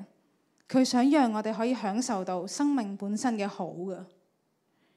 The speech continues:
啊，呢個係我想同我哋香港人講嘅說話。呢幾年我哋太唔開心，我哋好似冇咗開心嘅資本，社會環境又唔好，經濟又差，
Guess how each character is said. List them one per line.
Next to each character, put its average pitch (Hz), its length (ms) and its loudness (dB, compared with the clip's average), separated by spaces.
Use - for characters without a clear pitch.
啊， 220 160 -2
呢 262 100 0
個 320 100 0
係 240 160 0
我 214 60 0
想 233 300 0
同 254 180 -2
我 190 80 -4
哋 196 100 -2
香 254 220 2
港 226 160 -2
人 196 80 -8
講 180 160 -8
嘅 208 60 -4
說 - 160 -10
話。 185 360 -12
呢 311 120 0
幾 254 120 -2
年 262 140 2
我 208 80 -2
哋 202 40 0
太 202 260 -6
唔 185 100 -8
開 202 180 -2
心， 202 400 -8
我 269 100 0
哋 302 80 4
好 320 160 6
似 392 80 2
冇 294 180 6
咗 277 100 6
開 302 280 4
心 339 120 2
嘅 277 100 6
資 277 260 4
本， 202 360 -4
社 269 320 4
會 285 120 8
環 311 180 4
境 196 160 -4
又 233 100 0
唔 185 160 -6
好， 190 340 -10
經 320 180 6
濟 294 140 4
又 185 180 -2
差， 214 380 -8